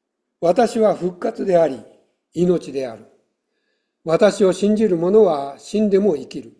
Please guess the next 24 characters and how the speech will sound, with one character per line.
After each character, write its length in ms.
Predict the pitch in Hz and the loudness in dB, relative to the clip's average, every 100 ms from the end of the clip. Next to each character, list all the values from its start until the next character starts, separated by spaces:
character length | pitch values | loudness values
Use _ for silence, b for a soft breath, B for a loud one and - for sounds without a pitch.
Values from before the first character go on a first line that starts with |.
| _ _ _ - _ _ _ _ _ _ - | _ _ _ -20 _ _ _ _ _ _ -14
生 100 | 175 | -10
き 120 | - | -2
て 120 | 180 | 0
い 80 | 180 | 2
て 100 | 185 | 0
私 400 | 175 190 185 196 | 0 -2 -4 -4
を 60 | |
信 240 | 170 214 214 | -4 -4 -4
じ 100 | 220 | -4
る 100 | 214 | -2
者 220 | 208 220 | 0 0
は 140 | 180 | -2
誰 300 | 147 170 220 | -6 -6 -4
も 360 | 214 208 226 - _ _ _ _ _ | -4 -4 -6 -16 _ _ _ _ _
決 240 | - 190 190 | -4 -2 -2
し 180 | - 220 | -10 0
て 320 | 233 202 - | 0 0 -4
死 200 | - 202 | -4 0
ぬ 120 | 202 | 0
こ 140 | - | -2
と 140 | 151 214 | -2 -2
は 140 | 120 | -2
な 180 | 120 | -6
い。」 60 | 147 | -12